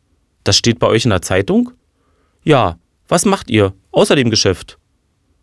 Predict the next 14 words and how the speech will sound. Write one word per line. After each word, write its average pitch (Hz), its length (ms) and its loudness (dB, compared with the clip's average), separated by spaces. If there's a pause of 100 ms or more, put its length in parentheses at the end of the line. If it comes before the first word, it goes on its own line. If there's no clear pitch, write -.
(200)
Außerdem 170 380 2
betreiben 156 340 0
wir 175 60 2
noch 151 140 0
das - 160 -8
Geschäft - 480 -2
und 110 120 -6
der 107 120 0
Alte 139 240 2
ist - 120 -4
auf 120 80 -4
Vortragsreise 131 680 -2
in 120 100 0
Polen. 98 500 0